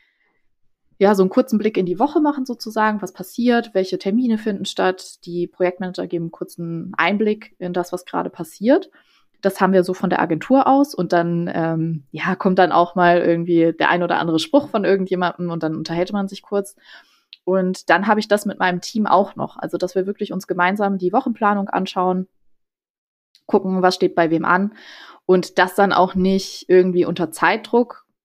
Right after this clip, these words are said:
sofern es geht, sondern dass man sich da auch ein bisschen unterhält, was ist am Wochenende passiert, was läuft gerade so, ähm, was steht bei wem an und das ist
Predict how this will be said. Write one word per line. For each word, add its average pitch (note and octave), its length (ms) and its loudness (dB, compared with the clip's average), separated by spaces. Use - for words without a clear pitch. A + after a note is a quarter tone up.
sofern G3 440 2
es G#3 160 -4
geht, G#3+ 300 -2
sondern F3 300 0
dass F3 160 0
man F3 140 -4
sich - 120 -12
da E3 140 4
auch F3 100 -2
ein E3+ 80 -4
bisschen E3 300 -6
unterhält, F3+ 540 0
was E3+ 160 -4
ist E3+ 100 -10
am A3 100 -2
Wochenende F#3+ 400 -2
passiert, F3+ 580 0
was - 360 -6
läuft G3+ 300 4
gerade F3 300 2
so, E3+ 320 2
ähm, D#3+ 220 0
was E3 120 2
steht F#3 180 0
bei E3+ 160 2
wem E3 180 0
an F3+ 360 0
und E3 380 -8
das G3 280 2
ist - 360 -10